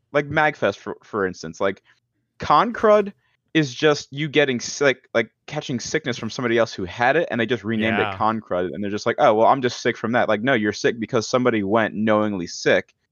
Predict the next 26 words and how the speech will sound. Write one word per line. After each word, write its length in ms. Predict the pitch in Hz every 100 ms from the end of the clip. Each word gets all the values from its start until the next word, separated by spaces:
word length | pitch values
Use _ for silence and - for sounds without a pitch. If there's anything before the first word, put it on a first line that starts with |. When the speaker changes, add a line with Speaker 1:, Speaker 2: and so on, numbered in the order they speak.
| _ _ _ _ _
Speaker 1:
and 720 | 113 104 98 95 95 95 90
didn't 260 | 101 110 107
take 200 | - 107
the 60 | 104
precautions 800 | - - 135 123 - 92 95 -
to, 340 | - 98 92 - _ _ _ _ _ -
to 80 |
<laughs> 20 | 123
stop 480 | - - 151 117
the, 300 | - 131 107 -
the 140 | 120
spread 340 | - - 131 120
of 120 | 101
them 180 | 110 104
getting 260 | 104 92 92
sick. 400 | - 185 - _ _ _ _ -
And 160 | 156 170
that's 220 | 196 202
exactly 420 | 196 175 165 160
why, 360 | 131 147 160 156
like, 280 | 135 120 -
everything 340 | - 139 143 139
like 140 | 127
this 160 | 135 131
has 280 | 131 120 -
to, 340 | 123 110 101